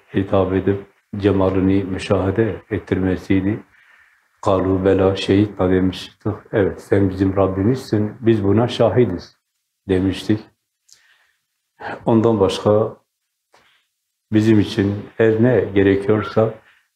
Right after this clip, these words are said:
Rabbimiz öğretmiş, talim ettirmiş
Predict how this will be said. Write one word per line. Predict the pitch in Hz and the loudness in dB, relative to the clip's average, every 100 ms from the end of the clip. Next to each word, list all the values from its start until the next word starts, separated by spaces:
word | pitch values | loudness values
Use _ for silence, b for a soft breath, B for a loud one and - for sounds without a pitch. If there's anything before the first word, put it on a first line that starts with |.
| - | -2
Rabbimiz | 107 95 98 98 95 - - - | 0 2 2 2 0 -6 -6 0
öğretmiş, | 104 101 98 - 104 - - _ _ _ _ _ - | 2 2 0 0 -2 -2 -14 _ _ _ _ _ -2
talim | 95 98 107 101 | 0 4 4 4
ettirmiş | 98 - 95 95 107 - | 2 0 -2 0 -2 -4